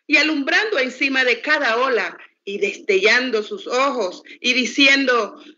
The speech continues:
"Yo lo tengo ahora". Él era un hombre acostado atrás en el barco cuando los vientos y las olas ni siquiera lo molestaron.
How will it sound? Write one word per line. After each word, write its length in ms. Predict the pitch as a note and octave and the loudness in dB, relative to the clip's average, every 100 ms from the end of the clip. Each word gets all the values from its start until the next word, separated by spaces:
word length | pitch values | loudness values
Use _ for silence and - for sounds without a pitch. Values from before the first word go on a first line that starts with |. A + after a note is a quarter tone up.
| _ | _
"Yo 300 | - E3 G#3+ | -16 -2 0
lo 180 | G#3 A#3+ | 0 0
tengo 380 | C4+ D4+ A#3 G#3 | 0 0 0 -2
ahora". 580 | F#3+ G3+ G3 E3+ E3 _ _ _ _ - | 0 -2 -2 -4 -6 _ _ _ _ -2
Él 220 | G#3 G#3 | 2 4
era 300 | G#3+ A3 G#3 | 4 4 2
un 220 | G#3+ G#3+ | -2 -4
hombre 420 | A3 C#4 C4+ G#3 | -4 -2 0 2
acostado 600 | F#3 - G3 G3 G#3+ A3+ G#3 | 0 -2 -10 -4 0 2 2
atrás 560 | F#3+ A#3 B3 F#4 - | 0 0 0 0 0
en 160 | B3+ A#3+ | -2 0
el 180 | A3 G#3+ | 0 0
barco 460 | C4 E4+ D#4 B3+ | 0 0 -6 -4
cuando 280 | A#3+ A#3+ A#3 | -2 -2 0
los 200 | A#3+ A3+ | -2 0
vientos 440 | C4 E4+ F#4 D#4 | 0 0 0 -4
y 120 | D4 B3 | 0 0
las 200 | A3 A3 | 0 -2
olas 400 | C#4 C#4 B3 B3+ - - | -2 2 0 -2 -10 -4
ni 200 | C#4+ E4 | 0 2
siquiera 560 | D#4+ D#4 - F#4 G#4 C#4+ | 2 -2 2 2 2 0
lo 100 | B3 | 0
molestaron. 800 | A3+ A3 G#3+ G#3 F#3+ F3+ E3+ | -2 -2 -2 0 0 -2 -6